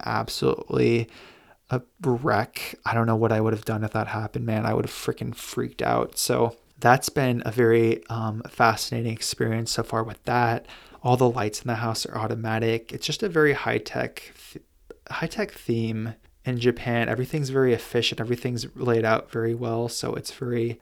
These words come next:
very awesome. Haven't really seen anyone in this house yet. I think I've met three out of the other five people living here, and I don't know where they're at. I think I might go the whole month living here without seeing them.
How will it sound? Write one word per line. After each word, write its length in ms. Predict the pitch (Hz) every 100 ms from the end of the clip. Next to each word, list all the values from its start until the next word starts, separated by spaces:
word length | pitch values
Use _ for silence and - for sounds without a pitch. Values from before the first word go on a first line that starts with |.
| -
very 540 | 120 127 139 135 - -
awesome. 640 | 110 110 - 127 113 113 - - -
Haven't 300 | - 135 175
really 180 | 175
seen 260 | 151 - 120
anyone 300 | 117 123 127
in 80 | 123
this 160 | 117
house 380 | - 107 110 -
yet. 260 | 123 131 139
I 100 | 113
think 240 | - 117
I've 200 | 120 117
met 280 | 110 110 -
three 520 | - - 120 113 117
out 160 | 110 110
of 180 | 110 -
the 240 | 113 113
other 540 | 117 117 117 110 - - _
five 480 | - - 120 110 110
people 320 | - 113 117
living 300 | 117 113 113
here, 360 | 117 120 135 147 _ -
and 160 | 113 107
I 180 | - 110
don't 200 | 113 113
know 200 | 113 110
where 320 | 113 113 107
they're 200 | 110 107
at. 360 | 107 101 117 -
I 100 | -
think 220 | - 123
I 60 | 123
might 220 | 120 120
go 300 | 127 120 117
the 200 | - 117
whole 220 | 110 127
month 340 | 110 113 120 -
living 280 | 123 139 113
here 420 | 113 110 110 110
without 320 | 120 113 117
seeing 340 | - 143 135 120
them. 360 | 120 117 139